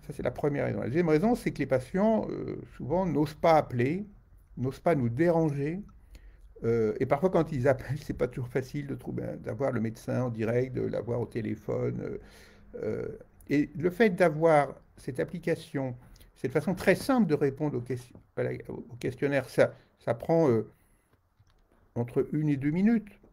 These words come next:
une fois par semaine. Euh, eh bien, grâce à cette,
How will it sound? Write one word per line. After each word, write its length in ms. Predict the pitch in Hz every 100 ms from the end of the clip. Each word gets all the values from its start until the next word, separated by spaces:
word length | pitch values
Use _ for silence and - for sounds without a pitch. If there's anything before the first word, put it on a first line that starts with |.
| -
une 120 | - 120
fois 160 | 143
par 160 | 135 127
semaine. 480 | - 120 135 180 196 - _ _ _ _ -
Euh, 760 | - 62 60 57 57 57 55 50 - _ _
eh 80 | 139
bien, 320 | 156 151 131 - 127
grâce 320 | 160 226 196
à 60 |
cette, 360 | 156 - - -